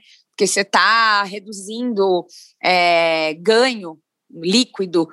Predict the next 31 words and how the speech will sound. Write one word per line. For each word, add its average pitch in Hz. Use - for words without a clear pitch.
no 180
final 190
do 190
dia 185
do 185
investidor, 190
ela 196
acaba 214
sendo 220
negativamente 233
vista 240
no 320
primeiro 311
momento, 240
né? 170
Assim, 269
a 208
ideia 254
seria 262
a 240
partir 240
de 247
dois 233
mil 233
e 240
vinte 277
e 311
dois, 214
né? 196
Passando, 214
enfim, 180